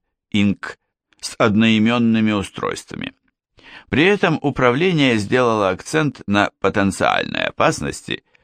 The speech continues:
которую фоллевская техника несёт пациентам, вводя их в заблуждение и ставя несуществующие диагнозы. Претензии F D A касались и рекламных брошюр,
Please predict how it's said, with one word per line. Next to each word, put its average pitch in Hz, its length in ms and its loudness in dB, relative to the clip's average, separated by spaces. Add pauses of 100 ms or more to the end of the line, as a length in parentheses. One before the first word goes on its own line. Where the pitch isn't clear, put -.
(180)
которую 156 500 0
фоллевская 113 800 2
техника 123 560 -2
несёт 107 420 0
пациентам, 107 680 -2 (360)
вводя 117 520 2
их 98 240 0
в 92 60 -12
заблуждение 131 1000 -2 (320)
и 143 140 2
ставя 156 480 0
несуществующие 104 1200 0
диагнозы. 50 720 -4 (680)
Претензии 120 920 0
F 85 280 2
D 57 360 -2
A 98 60 0
касались 82 720 -2
и 104 120 0
рекламных 71 720 -2
брошюр, 151 560 -4